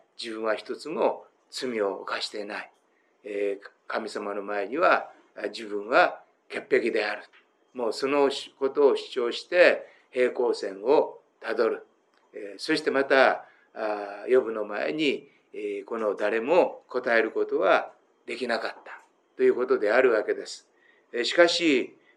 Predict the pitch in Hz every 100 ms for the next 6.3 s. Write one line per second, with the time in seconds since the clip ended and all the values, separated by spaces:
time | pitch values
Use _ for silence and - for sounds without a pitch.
0 | - 113 107 107 104 - 143 156 151 139
1 | 143 156 151 120 - 135 123 110 107 131
2 | 131 101 - _ _ - 107 104 117 131
3 | 147 127 104 90 _ - 120 110 113 107
4 | 135 180 156 104 - _ _ _ - 98
5 | 98 - 117 120 110 104 101 110 110 113
6 | - - -